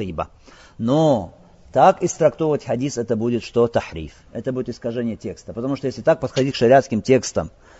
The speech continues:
каждый раз, если не подходит к твоему мнению, подходить таким образом и так истрактовывать их, тогда это будет что? Произвол в отношении шариатских текстов, поэтому нельзя этого делать. То есть этот путь, он не является правильным.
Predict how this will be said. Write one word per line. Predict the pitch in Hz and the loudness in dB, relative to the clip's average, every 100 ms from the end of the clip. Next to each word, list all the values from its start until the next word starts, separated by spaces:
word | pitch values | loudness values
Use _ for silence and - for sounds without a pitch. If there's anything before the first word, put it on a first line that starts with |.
| - | 2
каждый | 120 120 | 2 4
раз, | 123 143 | 6 4
если | 120 113 | 2 -6
не | 117 | -4
подходит | 110 - 135 127 107 | -6 -6 -4 -4 -6
к | |
твоему | 113 117 123 | -4 -2 -2
мнению, | 117 131 127 110 98 87 _ _ _ _ - | -2 0 0 -2 -4 -10 _ _ _ _ -10
подходить | 113 123 123 | -2 -2 -2
таким | 110 120 127 | -4 -2 -2
образом | 127 117 | 0 -2
и | |
так | 110 120 | 0 -2
истрактовывать | 117 - 113 - 123 113 - | -2 -4 -4 0 0 0 -2
их, | 151 190 - _ _ | 0 0 -2 _ _
тогда | - 101 123 | -6 2 4
это | 175 127 143 | 6 4 4
будет | 127 113 123 127 | 2 2 0 0
что? | - 131 151 - _ - - | 2 0 0 -10 _ -14 -6
Произвол | 120 123 110 139 143 | 0 0 2 6 6
в | 120 | 6
отношении | 107 104 120 | 0 -2 0
шариатских | 107 110 113 - 104 | 0 2 2 2 -8
текстов, | 123 120 - 120 | -6 -6 -4 -2
поэтому | 113 117 113 | 0 0 -2
нельзя | 104 92 110 | -4 -4 -4
этого | 104 104 107 95 | -4 -4 -4 -2
делать. | 104 104 95 90 - _ _ _ _ _ _ _ _ _ _ _ _ _ _ _ _ _ - | 0 2 0 -2 -8 _ _ _ _ _ _ _ _ _ _ _ _ _ _ _ _ _ -12
То | |
есть | 85 - | -8 -2
этот | 120 117 | 0 0
путь, | - 143 101 | 0 -2 2
он | 120 | 2
не | 117 | 4
является | 120 127 - | 4 4 2
правильным. | 101 120 107 87 76 67 | 2 4 4 2 -4 -8